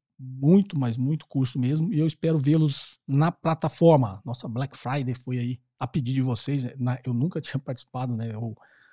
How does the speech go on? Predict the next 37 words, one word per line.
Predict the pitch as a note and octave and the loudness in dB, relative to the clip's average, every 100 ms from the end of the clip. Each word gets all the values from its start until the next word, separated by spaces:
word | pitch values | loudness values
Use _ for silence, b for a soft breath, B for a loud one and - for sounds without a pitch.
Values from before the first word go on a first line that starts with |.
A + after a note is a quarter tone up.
| b | b
autorizado | A#2+ B2 B2 A2 A#2 B2+ | -10 -6 -6 -4 -4 -4
a | A2 | -6
colocar | - A2+ - A2+ | -6 -8 -6 -6
os | A2 G#2+ | -6 -6
meus | A2 G#2+ | -8 -10
cursos | - A#2+ A2+ G#2 | -6 -6 -4 -8
na | G#2+ A#2 - - | -10 -10 -16 -12
Black | C#3 - | -12 -10
Friday. | - C#3+ C#3 A2+ _ _ _ _ _ _ - | -8 -6 -6 -10 _ _ _ _ _ _ -10
É, | A#2 | -6
mas | A#2 C3+ | -4 -2
nesse | C3+ - | -2 -2
ano | C3+ C3 | -2 -4
aqui, | A2 C3+ C3+ - | -4 -6 -6 -6
como | C#3 B2 | -6 -4
teve | A#2+ B2+ | -4 -6
vídeo, | A#2+ E3+ | -4 -4
eu | C#3 | -6
coloquei, | C3+ B2 B2+ F#3 - | -4 -6 -4 -8 -8
né, | - D#3+ C#3+ - C3+ - | -10 -10 -10 -14 -14 -6
tudo | B2+ A#2+ | -4 -2
lá | A#2 | -4
com | - B2 G#2+ G2+ - _ _ _ | -8 -10 -10 -14 -20 _ _ _
cinquenta | - B2 C#3 B2 | -8 -2 0 -2
por | |
cento | - A2+ | -4 -6
de | |
desconto, | - D3 E3 - _ _ | -6 -6 -6 -8 _ _
né? | A#2+ A#2 C3+ _ | -12 -10 -10 _
Não | D3+ C#3+ | -2 2
é | D3+ D#3 | 4 4
a | B2+ G#2+ - _ _ A2+ A2 _ | 2 -2 -12 _ _ -20 -20 _
Black | C3 - - | -10 -10 -12
Fraud, | _ - C3+ D3+ A2 | _ -4 -2 -2 -2
né, | A2+ D3 - | -4 -6 -8
que | - | -4
é | A#2+ | -4